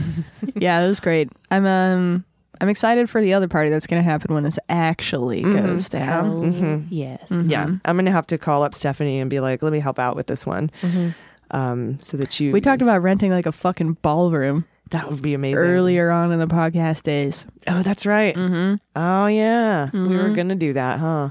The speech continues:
Speaker 1: When we thought it was the Mueller report that was gonna <laughs> lead to this, and now here we are.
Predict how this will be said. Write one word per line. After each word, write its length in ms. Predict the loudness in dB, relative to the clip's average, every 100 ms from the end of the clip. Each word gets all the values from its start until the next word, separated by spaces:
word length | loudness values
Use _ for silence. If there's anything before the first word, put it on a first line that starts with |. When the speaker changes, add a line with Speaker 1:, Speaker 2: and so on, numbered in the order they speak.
| -8 _ -20 -20 -20 -14 0
Speaker 1:
When 120 | 2
we 100 | 4
thought 200 | 4 2
it 60 | 4
was 160 | 2
the 100 | 2
Mueller 320 | 4 4 6 4
report 380 | 2 2 0
that 100 | 0 0
was 160 | 0
gonna 180 | 0 2 2 0 -4 -6 -2
<laughs> 40 |
lead 380 | 0 2 0 0
to 120 | 0
this, 300 | 0 0 0
and 120 | 0
now 240 | 2 2 4
here 180 | 2 2
we 140 | 2
are. 260 | 2 0